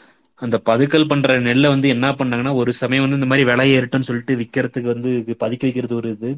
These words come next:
இன்னொரு இதுலயே side by side என்ன பண்ணாங்கன்னா, அந்த, அதாவது தெருவுலயே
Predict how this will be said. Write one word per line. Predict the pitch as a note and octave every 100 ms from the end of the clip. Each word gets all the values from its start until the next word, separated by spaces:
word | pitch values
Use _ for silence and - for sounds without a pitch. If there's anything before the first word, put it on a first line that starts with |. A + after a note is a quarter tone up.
| D3 _ _ _ _ _
இன்னொரு | B2 B2+ C#3
இதுலயே | C#3 D3+ D3
side | C3 C3+
by | C#3+ C#3+
side | C#3
என்ன | C#3 C3
பண்ணாங்கன்னா, | C3+ B2+ B2 A#2 A#2 C#3 D3 A2 G#2 _ _ _ _ _ _ - - A#2+
அந்த, | A2+ A2 G#2+ G#2+ G2+ G#2+ - _ _ _ - - C#3 A#2 _ _ -
அதாவது | A#2 C3
தெருவுலயே | B2+ B2+ C#3+ D3 C#3+ C3+ -